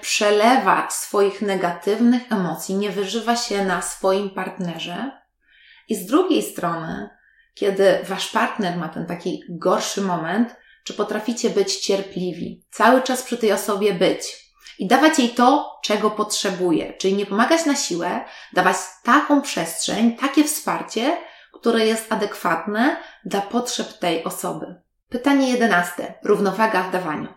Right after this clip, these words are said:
Czy w twojej relacji obie strony wzajemnie sobie pomagają? Obie strony w równym stopniu o siebie zabiegają, tak samo inwestują w tą relację.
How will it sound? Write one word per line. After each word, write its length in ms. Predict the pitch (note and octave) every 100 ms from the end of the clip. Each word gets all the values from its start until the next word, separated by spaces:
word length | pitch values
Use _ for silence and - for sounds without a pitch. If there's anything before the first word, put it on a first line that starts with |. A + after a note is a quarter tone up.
| - - _
Czy 120 | -
w 60 | -
twojej 380 | - C#4+ E4+ E4+
relacji 520 | A#3+ G#3 - A#3 A3+ - _
obie 500 | G3+ A#3+ A3+ B3+ B3 -
strony 600 | - - G3 G3 F#3+ F#3 -
wzajemnie 640 | F3 F#3+ G3 G3 G3+ F#3+
sobie 340 | F#3+ G3 F3+ F3
pomagają? 760 | F3+ E3+ E3+ D#3+ E3+ - - - - - - _
Obie 280 | G#3+ A3 C4
strony 600 | - - G#3+ G#3+ A3+ A#3
w 100 | G3
równym 360 | G#3 A#3+ A3 G#3
stopniu 460 | G#3 G#3+ G#3 A3+ G3+
o 40 |
siebie 360 | - F#3+ G3+ F3+
zabiegają, 920 | F3+ F#3+ F3+ G#3 F3+ E3+ D#3 D3 - -
tak 160 | G3 F#3+
samo 380 | A#3+ A3+ G#3 G3+
inwestują 960 | G#3 G3+ G3+ G3 - A#3 A#3 G#3 F#3+ - -
w 60 |
tą 340 | - F3 E3+ E3+
relację. 560 | F3 F3 D#3 - -